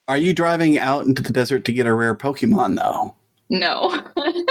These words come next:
Speaker 2: No. I'm
Speaker 1: <laughs>
Speaker 2: the way I am in my board game hobby is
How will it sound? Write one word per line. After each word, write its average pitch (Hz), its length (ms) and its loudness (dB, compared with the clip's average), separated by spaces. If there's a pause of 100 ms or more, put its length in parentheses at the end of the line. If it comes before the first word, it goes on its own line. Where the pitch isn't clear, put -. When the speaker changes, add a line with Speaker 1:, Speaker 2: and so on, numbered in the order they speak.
(180)
Speaker 2:
No. 180 580 0
I'm 208 220 0
Speaker 1:
<laughs> - 1300 -6 (520)
Speaker 2:
the 208 360 2
way 247 240 2
I 269 160 0
am 247 220 2
in 233 120 4
my 175 160 2
board 175 440 0
game 208 260 2
hobby 226 680 2
is 180 580 2